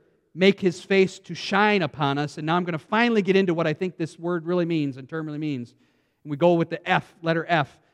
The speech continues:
Forgive us, fulfill, forgive our sins, fulfill your promises, and cause our fa-, cause his face to shine upon us really is to favor us. To favor us.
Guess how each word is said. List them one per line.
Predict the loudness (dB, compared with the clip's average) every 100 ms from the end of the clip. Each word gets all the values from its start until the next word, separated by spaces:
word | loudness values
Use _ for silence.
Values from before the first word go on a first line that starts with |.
| _
Forgive | -10 -2 2 4
us, | 4 0 -10 -20 _ _ _
fulfill, | -18 -12 -10
forgive | -8 -4 -2
our | 0
sins, | 0 -2 -2 -2 -6 -10 _ _
fulfill | -14 -2 2
your | 4 2
promises, | 0 -2 -4 -6 -8 -10 -12
and | -14
cause | -8 -6 -6
our | -8
fa-, | -12
cause | -10 -6 -6
his | -8
face | -10 -10
to | -10
shine | -14 -14 -14
upon | -12 -12
us | -10
really | -4 -4
is | -4 -8 _
to | -18 -18
favor | -18 -6 -2 -2 -4 -14 -16 _ _ _ _
us. | -20 -20 -20 -20 -20 -20 _ _ _ _ _ _ _ _ _ _ _
To | -20 -20
favor | _ -6 -6 -6 -16 -20
us. | -20 -20 -20 -20